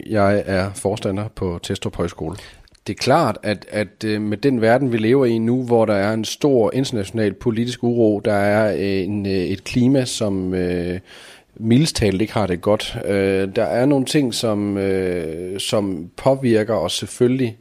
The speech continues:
øh, men som samtidig er svært sådan lige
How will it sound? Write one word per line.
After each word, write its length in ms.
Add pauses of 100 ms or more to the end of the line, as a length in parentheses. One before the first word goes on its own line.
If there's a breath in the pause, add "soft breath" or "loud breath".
øh, 260
men 180
som 320
samtidig 540
er 100
svært 540 (540 soft breath)
sådan 320
lige 160